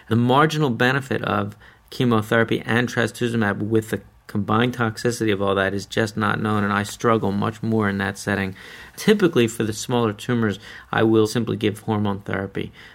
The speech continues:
But as they approach or exceed a centimeter,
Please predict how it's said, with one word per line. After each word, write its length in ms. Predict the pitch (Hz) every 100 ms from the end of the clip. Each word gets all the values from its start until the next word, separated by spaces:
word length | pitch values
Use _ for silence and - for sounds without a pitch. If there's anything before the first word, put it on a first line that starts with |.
| -
But 200 | 110 107
as 180 | 110 110
they 100 | 107
approach 500 | 107 - 135 127 127
or 60 |
exceed 320 | 113 - 120
a 60 | 110
centimeter, 640 | 107 113 113 107 101 101